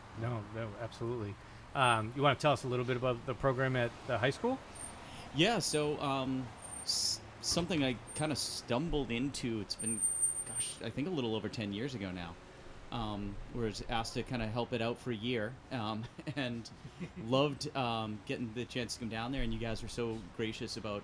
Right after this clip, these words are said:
Speaker 2: kinda helping me kinda take, I've got a really disparate background in terms of I know a little bit about a lot of the things that go on in there, and, and you guys were so wonderful about helping me connect the dots.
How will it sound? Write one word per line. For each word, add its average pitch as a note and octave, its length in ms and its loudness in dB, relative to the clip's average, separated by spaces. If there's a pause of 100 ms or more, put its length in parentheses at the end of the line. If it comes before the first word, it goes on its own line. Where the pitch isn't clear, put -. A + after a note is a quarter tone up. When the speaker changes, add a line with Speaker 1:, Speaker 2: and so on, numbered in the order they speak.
(100)
Speaker 2:
kinda A2 160 -6
helping A2+ 300 -2
me A2 320 -2 (720)
kinda C3+ 160 0
take, B2+ 180 -2
I've B2 140 0
got D3+ 120 0
a C#3 60 0 (340)
really D3 280 0 (240)
disparate C#3 440 2 (140)
background A2 640 0
in G2+ 120 -6
terms G#2 380 -6
of G#2 100 -4 (720)
I A#2+ 100 -2
know A#2 200 -2
a G#2+ 200 -4
little C3+ 160 -2
bit B2 240 0
about A2+ 360 -2 (720)
a C#3 40 -6
lot A#2+ 260 4
of A#2+ 100 -4
the B2 80 -6
things C3 280 -4
that B2 100 -6
go B2 120 -4
on A#2 180 -2
in B2+ 100 -4
there, C#3 160 -2
and, B2 120 -4
and G#2+ 300 -4
you G#2+ 60 -6
guys A2+ 240 0
were G#2+ 80 -4
so A#2 180 2
wonderful G#2+ 360 -2
about G#2 180 -2
helping G#2+ 260 -2
me G#2 220 -4
connect A2 340 -2
the A2 60 -4
dots. F#2+ 580 -2